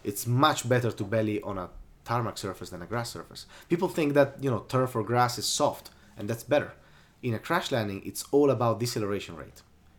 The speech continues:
It doesn't matter what you're crashing into. It's all about how slowly you slow down. So, you know, if you s-, land on something nice and smooth like a runway,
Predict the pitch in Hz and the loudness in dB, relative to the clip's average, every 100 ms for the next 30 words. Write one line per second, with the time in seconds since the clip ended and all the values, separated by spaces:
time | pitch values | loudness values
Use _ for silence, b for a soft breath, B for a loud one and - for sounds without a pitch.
0 | _ - 113 143 147 143 123 110 98 135 | _ -4 2 2 6 6 8 4 0 -2
1 | 131 101 95 85 85 - _ b b b | -2 -4 -10 -10 -12 -14 _ b b b
2 | b - - 131 123 117 110 110 - b | b -10 -2 0 2 4 4 2 -6 b
3 | b - 120 117 - 113 139 151 131 101 | b 0 4 4 2 6 8 8 6 4
4 | 98 98 - 107 98 117 95 78 - - | 0 -4 -2 0 2 2 2 -2 -12 -20
5 | _ _ _ - b b b b - - | _ _ _ -20 b b b b -8 2
6 | 113 104 104 123 113 107 117 110 101 113 | 4 6 4 2 2 2 2 -2 -2 -6
7 | - 147 143 143 123 131 120 110 - 113 | -2 6 6 6 4 2 2 0 -4 -2
8 | 127 127 113 104 160 143 98 98 117 175 | 0 0 -2 -2 0 0 -2 -2 -2 0
9 | 104 117 | 0 -2